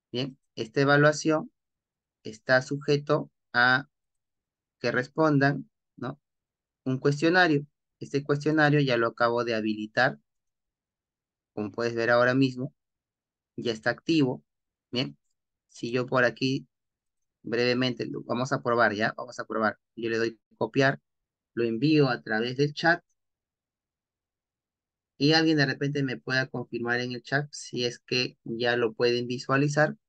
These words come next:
Con darle un clic no hay ningún problema porque vas a poder ver solamente que ya esté, ¿no? Que ya esté con el acceso, ¿ya? No es necesario que lo desarrolles ahora. Bien, en el chat,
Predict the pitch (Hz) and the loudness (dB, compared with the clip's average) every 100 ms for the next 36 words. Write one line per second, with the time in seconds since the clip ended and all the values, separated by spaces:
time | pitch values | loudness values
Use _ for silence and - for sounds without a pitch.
0 | _ _ _ _ _ - 147 170 202 214 | _ _ _ _ _ 0 4 6 4 4
1 | 208 202 208 220 190 170 175 175 175 165 | 0 -2 -2 0 -2 0 0 0 -2 -2
2 | 180 180 170 165 170 170 175 - - 135 | -6 0 4 4 2 0 -4 -6 -6 -4
3 | 139 131 139 143 147 131 127 123 131 135 | 0 2 2 0 -2 -2 0 2 0 0
4 | 131 127 123 135 123 113 120 120 - 123 | -4 -4 -4 -6 -2 0 2 0 -2 -2
5 | 123 135 120 - _ 113 113 113 - 117 | -2 -4 -8 -10 _ -4 -4 -4 -4 -2
6 | 117 - _ - 113 107 110 - 143 - | -2 -4 _ -8 -4 -6 -8 -12 -18 -20
7 | _ _ - 139 147 _ _ _ _ _ | _ _ -6 -4 -6 _ _ _ _ _
8 | _ _ _ _ _ _ _ _ 135 147 | _ _ _ _ _ _ _ _ 2 4
9 | 147 147 151 147 127 113 - 113 127 139 | 4 4 4 2 0 -2 -4 -2 0 2
10 | 139 160 151 151 _ _ 127 147 - 117 | 2 2 2 -2 _ _ -12 -10 -6 -6
11 | 110 147 156 | -4 -4 -4